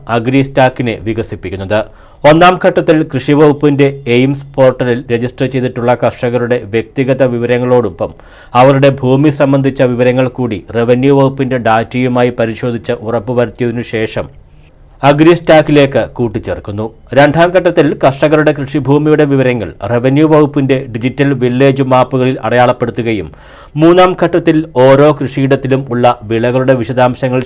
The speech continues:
ശേഖരിച്ച് കൃഷിയുടെ വിവരങ്ങളിൽ ഉൾപ്പെടുത്തുകയും ചെയ്യും. ഇത്തരത്തിൽ കർഷകരുടെയും കൃഷിഭൂമിയുടെയും വിളകളുടെയും വിവരങ്ങൾ ലഭ്യമാക്കി കഴിഞ്ഞാൽ അർഹരായ കർഷകർക്ക് വിവിധ സംസ്ഥാന കേന്ദ്ര പദ്ധതികളുടെ ആനുകൂല്യങ്ങൾ എളുപ്പത്തിൽ ലഭ്യമാക്കുവാനും കഴിയും.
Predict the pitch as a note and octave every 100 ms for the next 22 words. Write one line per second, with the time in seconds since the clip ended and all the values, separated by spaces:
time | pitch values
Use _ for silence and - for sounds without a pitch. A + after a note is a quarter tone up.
0 | - A2+ A#2 A2+ - D2 - - - -
1 | C3+ C#3 D#3 E3 D3 C#3 C3+ C3+ B2+ A2+
2 | A#2 - C3+ C#3 A#2+ F2+ D#2+ F2 E2+ G2
3 | - _ _ _ - - _ D3+ G3+ G3+
4 | G3 F3+ - D3+ C3+ D#3+ D#3+ E3 D#3+ D#3
5 | D#3+ C#3 A#2+ D3 C3+ D#3 D#3+ D#3+ D3+ D3+
6 | C#3+ C3 B2+ C3+ C#3+ D#3 D3 D3+ C3+ C#3
7 | C3+ C3+ C3+ A2+ A#2+ C3+ B2+ A#2+ A#2+ B2
8 | A2+ G2+ D#2 - - _ - C3 C#3 D#3+
9 | D#3 D#3 D#3 C#3 - C3+ C3+ C3+ B2+ G#2+
10 | A#2 A#2+ C3+ B2+ A#2 - B2+ C3 B2+ -
11 | B2 A#2+ B2+ C3 B2 A#2+ B2 A#2+ A#2+ -
12 | A2 A2+ A#2 A#2 B2 B2 A2+ D#2+ - -
13 | - B2+ C3+ C#3 D#3 D#3 D3 A#2 A2 C#3+
14 | C3+ C3+ C3 C3+ B2 F#2+ D#2+ F2 E2+ F2